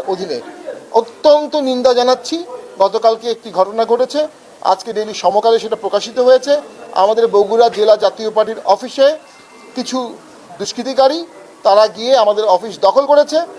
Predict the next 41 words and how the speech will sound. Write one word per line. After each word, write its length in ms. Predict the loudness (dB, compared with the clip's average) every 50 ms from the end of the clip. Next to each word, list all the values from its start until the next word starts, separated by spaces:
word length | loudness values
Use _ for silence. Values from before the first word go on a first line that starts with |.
| -20 -20 -20 -20 -20 -6 0
এবং 320 | 2 4 6 6 4 4 0
সেই 240 | -6 -4 -2 0 2
অফিসে 500 | 2 0 0 -2 -6 -2 0 0 0 0 -4
একটি 200 | -14 -14 -14 -6
ব্যানার 320 | 0 2 4 4 4 4
লাগিয়েছে। 580 | 4 2 2 2 0 -6 -8 -6 -4 -4 -6 -6 -8 -14 -20 -20 -20 -20 -20 -20 -20 _ _ -10
এখানে 260 | -6 -2 0 0 0
বেগম 280 | 2 2 2 0 0 0
খালেদা 320 | 2 0 2 2 2 0
জিয়ার 280 | 0 2 2 2 2 2
একটা 160 | 0 -6 -10
শোক 260 | -8 -4 -4 -4 -2 0
বার্তার 280 | 0 0 2 0 0 2
ব্যানার 240 | 2 2 2 2 0 -2
ছিল, 180 | -4 0 2 2 2 2 0 -10 -20 -20 -8 -2
তার 180 | 0 2 2 0
উপরে 260 | -2 -4 -4 -4 -2
তারা 160 | 0 2 2
একটা 180 | 0 0 -4 -4
ব্যানার 240 | -2 0 0 0 0
লাগিয়ে 260 | 0 -2 -2 -4 -10
দিয়েছে, 420 | -8 -6 -6 -4 -2 -2 -2 -2 -4 -12 -14 -14 -14 -12 -10
নিচে 300 | -8 -6 -4 0 0 2
লিখেছে 420 | 2 2 2 0 0 -2 -2 -2
এনসিপির 520 | 0 2 2 2 0 -2 -8 -10 -10 -8 -4 0
পক্ষে। 280 | 0 0 -2 -2 -6
আমরা 160 | -6 -4 -2
জানি 240 | 0 0 0 2 2
না 100 | 0 0
ব্যানারটা 340 | 2 2 0 0 0 -4 -4
কারা 200 | -2 0 2 2
লাগিয়েছে, 460 | 0 0 -4 -6 -8 -6 -6 -6 -6 -8 -10 -18 -12 -6
আমরা 160 | -4 -2 0
কাউকে 180 | 2 0 0 0
দোষারোপ 340 | 0 -2 0 0 0 0 0
করছি 260 | -2 -4 -6 -6 -2 2
না, 180 | 2 2 2 2 -2 -18 -20 -8 -4
আমরা 240 | -2 -2 0 0 -2
প্রশাসনকে 500 | -2 -4 -6 -4 -4 -4 -4 -4 -4 -2
দোষারোপ 340 | -2 -2 -2 0 0 -2 -2 -2
করছি 380 | -6 -6 -6 -6 -8 -8 -8